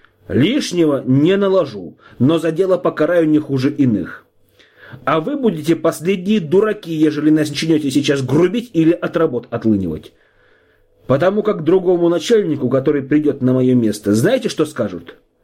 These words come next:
Был до вас, мол, такой Лыков. Хотел по справедливости, а вышел срам.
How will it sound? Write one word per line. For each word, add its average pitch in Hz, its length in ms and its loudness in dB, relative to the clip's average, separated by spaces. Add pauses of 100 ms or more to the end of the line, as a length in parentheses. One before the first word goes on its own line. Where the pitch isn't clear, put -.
(520)
Был 208 380 2
до 202 180 0
вас, 196 240 -4
мол, 185 220 0
такой 180 300 2
Лыков. 156 500 2 (340)
Хотел 302 380 -4
по 269 100 0
справедливости, 233 880 0
а 185 120 0
вышел 214 260 -2
срам. 107 480 -4